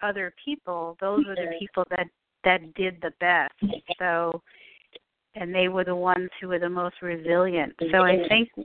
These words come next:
Speaker 1: you know, even as hard it is, as it is for you to have written this book and, and speak about it on the radio,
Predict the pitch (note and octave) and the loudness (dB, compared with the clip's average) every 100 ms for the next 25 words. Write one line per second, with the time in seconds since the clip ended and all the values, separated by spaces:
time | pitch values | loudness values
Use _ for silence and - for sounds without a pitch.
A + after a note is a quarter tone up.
0 | - G3+ G3 F#3+ F#3+ G3+ G#3 G3 G3 - | -10 -4 2 4 6 4 2 0 -4 -4
1 | - G#3+ G#3+ G3 G3 F#3+ - F#3+ F#3+ F#3 | 0 2 2 -4 -8 -10 -14 -12 -8 -8
2 | F#3 F#3+ G#3 _ - A#3 A3+ A3+ A3+ G#3+ | -6 -6 -8 _ -6 -6 -4 -4 -4 -6
3 | F#3+ - - F#3 G3+ F#3+ F3+ _ - G3 | -8 -12 -8 -8 -6 -10 -12 _ 4 6
4 | G#3+ - F3+ F3 F3 - - F3 - - | 6 2 -4 -4 -6 -8 -8 -8 -6 0
5 | G#3 G#3 G3+ G3+ G3 G3 G3+ G3+ F#3 F3+ | 0 2 4 6 6 0 -6 -8 -12 -12
6 | F3 G3 G#3+ F#3+ F3+ F3 F3 | -12 -10 -10 -8 -8 -8 -10